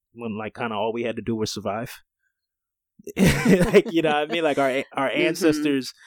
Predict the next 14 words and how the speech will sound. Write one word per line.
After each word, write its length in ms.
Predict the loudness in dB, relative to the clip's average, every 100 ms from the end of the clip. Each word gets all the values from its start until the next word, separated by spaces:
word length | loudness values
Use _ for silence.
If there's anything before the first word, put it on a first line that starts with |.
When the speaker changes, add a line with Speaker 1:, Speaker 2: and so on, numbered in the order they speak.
| -20 _
Speaker 1:
searched 380 | -2 2 2 0
for 200 | -6 -6
food, 600 | -4 -4 -2 0 -2 -2 _ _ _ _ _
they 80 | 2
would 140 | 2
get 140 | 0 -2
impatient 680 | -2 0 0 -2 -8 -10 _ _ _
because 280 | -4 -2 0
they 100 | -2
were 140 | -2 -4
rewarded 540 | -4 -2 0 0 -4
for 180 | -4 -4
the 120 | -2
urgency 600 | -4 -4 -6 -8 -12